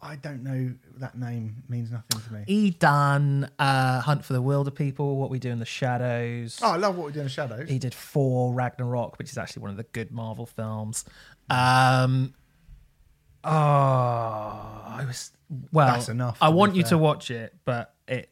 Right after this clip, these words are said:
Speaker 2: mm, I was quite disappointed with it. It's
Speaker 1: Well, yeah,
Speaker 2: not
Speaker 1: okay.
Speaker 2: great.
Speaker 1: It looks good, though. I think it looks really
Speaker 2: It looks brilliant. The trailer made it look amazing, but the, um,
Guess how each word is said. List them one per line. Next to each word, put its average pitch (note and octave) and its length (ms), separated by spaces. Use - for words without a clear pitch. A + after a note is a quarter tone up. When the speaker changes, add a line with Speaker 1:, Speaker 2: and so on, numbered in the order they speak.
Speaker 2:
mm, B2+ 340
I A#2 180
was A#2 160
quite A2 240
disappointed G#2+ 580
with G#2 160
it. - 140
It's - 100
Speaker 1:
Well, B3 140
yeah, B2+ 200
Speaker 2:
not - 220
Speaker 1:
okay. B2+ 80
Speaker 2:
great. D#2+ 220
Speaker 1:
It C4 100
looks B3 200
good, A3 180
though. G#2+ 80
I D#3+ 100
think A#3+ 120
it E3+ 100
looks C#3+ 160
really C#3+ 180
Speaker 2:
It A3+ 120
looks D#4 200
brilliant. A#3 260
The G#3+ 120
trailer C4 300
made E3+ 200
it C#3+ 80
look C#3 120
amazing, D#3 1040
but C#3+ 160
the, D3 360
um, C3+ 460